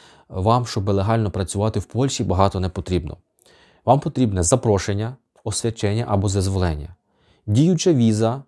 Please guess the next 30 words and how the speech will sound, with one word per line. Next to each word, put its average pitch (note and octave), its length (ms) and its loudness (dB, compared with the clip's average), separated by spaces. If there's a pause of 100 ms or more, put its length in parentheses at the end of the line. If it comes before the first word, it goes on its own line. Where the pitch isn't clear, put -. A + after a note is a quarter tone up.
або F#2 240 -2
біометричний A#2 720 0
паспорт A2 500 -6 (1080)
і D3 260 6 (300)
підписаний C3 720 -2
договір G#2+ 520 2
з F#2+ 60 -6
роботодавцем. F2+ 640 -6 (540)
Це - 140 -2
умова D3+ 440 2
праці, G#2 440 -2 (140)
умова A#2+ 360 -2
злицення, G#2 600 -6
умова A2 300 0
уджєво. F#2 500 -6 (320)
Який E3 220 0
би C3+ 140 2
з A2+ 60 0
них A#2+ 180 0
був G2 160 -4
кращий A2 480 -2
чи - 140 -8
гірший, A#2+ 440 -2
але F#2+ 160 -2
якщо F#2+ 240 -2
він G2+ 80 -2
є A2 120 -2
підписаний, A2 580 -6 (280)
все, F2 400 0 (460)
ваша F#2+ 580 2